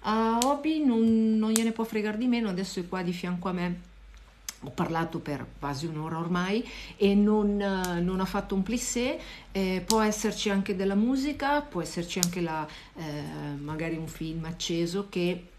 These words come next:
non gliene può fregar di meno a Obi. L'altro, la mia vecchiettina, la, la Kelly se ne andava, <laughs> si alzava, ci guardava come dire, "Disturbatori della quiete pubblica", si alzava e andava in un'altra stanza. Ragazzi,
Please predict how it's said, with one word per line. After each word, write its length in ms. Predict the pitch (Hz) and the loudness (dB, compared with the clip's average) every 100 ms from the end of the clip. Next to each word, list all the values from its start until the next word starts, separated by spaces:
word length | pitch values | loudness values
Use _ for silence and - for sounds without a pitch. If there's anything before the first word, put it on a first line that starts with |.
| - | -6
non 260 | 170 170 | -4 -2
gliene 220 | 170 170 165 | -2 -4 -4
può 160 | 165 | -6
fregar 360 | 160 165 147 139 | -6 -4 -4 -4
di 140 | 147 | -6
meno 380 | 151 143 143 147 - - - - - | -6 -6 -6 -10 -12 -18 -20 -20 -8
a 60 | 151 | -6
Obi. 360 | 139 113 147 147 - - - 202 | -4 -6 -8 -8 -14 -20 -4 2
L'altro, 1200 | 208 262 262 262 220 202 190 190 185 185 180 185 | 4 4 2 2 2 2 2 -2 -2 -4 -4 -2
la 120 | 196 | 0
mia 160 | 226 247 | 2 2
vecchiettina, 840 | 233 262 - 262 262 277 320 339 - | 0 -2 -4 -2 0 0 0 -4 -4
la, 640 | 190 185 175 170 170 165 | -2 0 0 -2 -2 -4
la 100 | 170 | -4
Kelly 220 | 202 196 202 | -2 0 0
se 160 | - | 0
ne 80 | 190 | -2
andava, 240 | 165 135 - | 0 -2 -6
<laughs> 80 | - | -8
si 140 | 220 185 | -8 -8
alzava, 420 | - 170 160 175 | -6 -6 -4 -6
ci 140 | 160 | -6
guardava 300 | 160 151 151 | -4 -2 -4
come 160 | 160 156 | -4 -6
dire, 200 | 143 147 175 175 | -6 -4 -4 -6
"Disturbatori 720 | 151 147 175 165 151 156 180 | -10 -10 -10 -10 -10 -8 -6
della 160 | 165 139 | -6 -8
quiete 240 | 151 151 | -8 -8
pubblica", 480 | 175 151 143 147 180 - - - | -6 -6 -6 -8 -10 -12 -16 -16
si 140 | - 208 | 0 0
alzava 520 | 202 165 151 170 175 | 2 2 2 0 -2
e 100 | 160 | -4
andava 240 | 147 143 | -4 -4
in 80 | 143 | -4
un'altra 280 | 135 117 - | -6 -6 -10
stanza. 560 | - - 113 - - - - - - - | -10 -10 -10 -10 -10 -10 -12 -12 -14 -4
Ragazzi, 720 | 214 262 269 - - 175 170 | 2 6 6 6 2 0 0